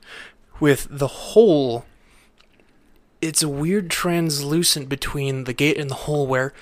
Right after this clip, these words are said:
for the Hole, for me, the goal was,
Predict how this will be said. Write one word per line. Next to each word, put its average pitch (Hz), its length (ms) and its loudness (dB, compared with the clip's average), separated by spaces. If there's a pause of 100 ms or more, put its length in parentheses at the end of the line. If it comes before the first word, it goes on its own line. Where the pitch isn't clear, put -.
(260)
for - 140 -10
the 139 100 2
Hole, 208 320 4
for 147 200 0
me, 160 380 2 (920)
the 147 140 -2
goal 156 540 6 (480)
was, 135 640 0